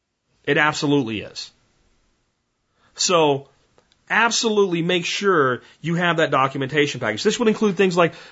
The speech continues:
well, who would you call to fix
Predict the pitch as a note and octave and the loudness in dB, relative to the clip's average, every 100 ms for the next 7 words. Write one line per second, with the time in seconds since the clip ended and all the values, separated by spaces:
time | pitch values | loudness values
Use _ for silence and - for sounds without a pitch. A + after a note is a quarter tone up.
0 | - F3 F3 A3+ A#3+ A3+ F3 F#3+ - F#3 | -2 0 2 2 2 2 0 -4 0 2
1 | E3+ C#3+ B2 A#2+ _ _ _ _ _ _ | 4 2 0 -4 _ _ _ _ _ _
2 | - - C#3+ G#3 G3+ - - | -8 -4 -2 0 0 -2 -6